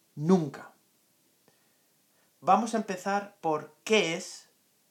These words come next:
o qué supone vivir por encima de nuestras posibilidades. Si hablamos de ingresos y gastos,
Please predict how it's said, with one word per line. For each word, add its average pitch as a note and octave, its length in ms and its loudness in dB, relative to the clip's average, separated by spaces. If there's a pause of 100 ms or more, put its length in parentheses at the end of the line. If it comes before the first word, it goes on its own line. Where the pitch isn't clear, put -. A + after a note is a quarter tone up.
(320)
o - 100 -8
qué A3+ 100 -2
supone C#3 600 -6 (560)
vivir A3 480 -2 (400)
por D#3 160 -2
encima C#3+ 580 -8
de C3+ 220 -8
nuestras G#2 280 -14
posibilidades. G#2+ 1000 -12 (1200)
Si - 220 -4
hablamos A3+ 520 0
de D3 340 -6 (240)
ingresos B2 840 -8 (460)
y C3+ 100 -8
gastos, D#3 680 -8